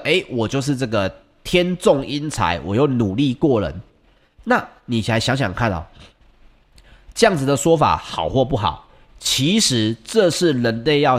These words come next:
进化的一个非常重要的一个妙物。为什么？因为呢，我们会对于自己给予更多的鼓励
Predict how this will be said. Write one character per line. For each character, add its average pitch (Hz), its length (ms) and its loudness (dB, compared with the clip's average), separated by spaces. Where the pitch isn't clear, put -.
进 147 280 -4
化 123 280 2
的 92 100 -4
一 117 80 -2
个 123 100 -4
非 143 300 -2
常 104 320 -4
重 123 240 -2
要 113 160 2
的 92 100 -4
一 110 120 -2
个 104 100 -4
妙 113 300 -2
物。 107 260 -2
为 165 100 0
什 104 100 -4
么？ 80 160 -8
因 220 180 -4
为 226 140 4
呢， 165 320 4
我 131 80 -2
们 127 180 0
会 160 260 2
对 196 220 4
于 117 340 -2
自 247 260 2
己 110 320 -4
给 135 180 2
予 120 200 -2
更 - 280 0
多 156 160 2
的 139 80 4
鼓 110 320 -2
励 131 260 0